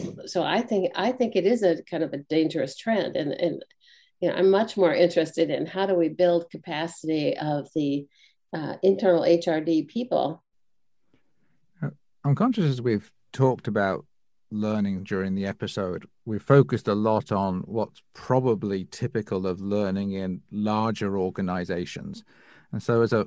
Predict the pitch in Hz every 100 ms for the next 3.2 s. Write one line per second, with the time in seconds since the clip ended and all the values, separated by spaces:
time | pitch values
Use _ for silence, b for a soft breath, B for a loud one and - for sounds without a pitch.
0 | - - 139 156 156 113 - 120 104 -
1 | 98 85 73 _ _ _ - 101 - 117
2 | 107 101 98 95 95 101 104 95 - -
3 | 90